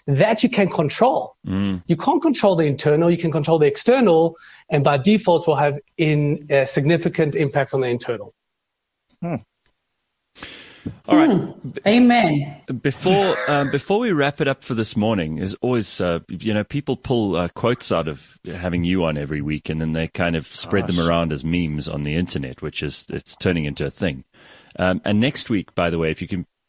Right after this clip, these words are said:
Speaker 2: put in your diary, I wanna talk about this, uh, supposed addictive personality and get into whether or not people are actually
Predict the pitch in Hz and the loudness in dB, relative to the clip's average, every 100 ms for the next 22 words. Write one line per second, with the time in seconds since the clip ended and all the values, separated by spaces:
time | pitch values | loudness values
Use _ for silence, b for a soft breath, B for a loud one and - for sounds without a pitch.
0 | _ - 107 95 82 85 87 82 78 87 | _ -4 -2 0 0 0 0 0 -2 -4
1 | 113 131 120 107 95 - 95 - - 82 | -4 -4 -4 -2 -4 -2 -4 -4 -4 -6
2 | - - 110 107 104 87 80 98 - 104 | -6 -4 -2 0 -2 -4 -4 -4 -2 -4
3 | 87 - 90 - 85 82 80 78 69 65 | -4 -2 -2 -2 -2 -2 -2 -6 -10 -12
4 | b b b - 90 87 107 113 104 98 | b b b -8 -6 0 0 0 0 -2
5 | 98 101 101 92 87 85 - B B B | 0 0 0 0 0 -2 -10 B B B
6 | _ 120 120 107 98 110 - - 117 113 | _ -2 0 2 2 0 -4 -2 0 0
7 | 104 | -4